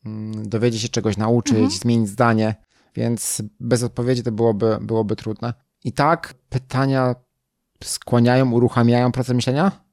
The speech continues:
Speaker 1: i tutaj zdecydowanie warto umieć pytać,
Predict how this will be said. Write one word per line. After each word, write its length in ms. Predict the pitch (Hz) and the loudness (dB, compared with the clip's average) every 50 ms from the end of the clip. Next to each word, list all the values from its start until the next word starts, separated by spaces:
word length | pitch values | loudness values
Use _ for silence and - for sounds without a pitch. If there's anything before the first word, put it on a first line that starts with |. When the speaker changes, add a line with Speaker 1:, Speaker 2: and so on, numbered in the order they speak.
| _ _ _ _ | _ _ _ _
Speaker 1:
i 200 | 202 180 120 113 | -12 -10 -10 -10
tutaj 300 | - - 123 123 120 117 | -8 -4 -2 0 0 2
zdecydowanie 800 | 107 117 107 - 117 117 113 113 113 113 113 110 110 110 110 104 - - _ _ | 0 -2 -2 -2 -4 -2 0 2 2 2 2 2 2 2 0 -2 -4 -8 _ _
warto 320 | 104 101 117 117 120 - | -2 0 0 0 2 0
umieć 160 | 117 117 113 | 0 0 -2
pytać, 380 | - - - - 185 190 - - | -4 -4 -2 0 0 0 -2 -8